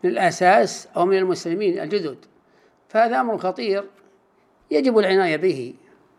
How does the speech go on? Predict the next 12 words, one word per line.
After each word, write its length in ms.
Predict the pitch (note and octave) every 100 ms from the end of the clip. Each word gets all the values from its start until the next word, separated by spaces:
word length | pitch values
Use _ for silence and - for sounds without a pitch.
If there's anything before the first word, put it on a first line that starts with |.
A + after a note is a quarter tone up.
| _ _ _ _ _
والحذر 400 | - F#3+ F#3+ F#3
من 140 | F3
عاقبته 600 | D#3+ D3+ F3 G3 D#3+ -
الوخيمة. 600 | D#3+ C#3+ C3+ A#3 F3 E3 - _ _ _ - _ _ _ -
وإذا 160 | G#3 G3+
كان 180 | A3+
لابد 300 | A3 B3 C4
من 100 | A#3
السفر 480 | G#3 - A3+ G3 F#3+ - _ _ _ _ _ _
فليكونوا 480 | G#3 G3+ - A3+
من 120 | G#3 F#3+
الكبار 680 | F3+ F3+ F#3+ G3+ E3 E3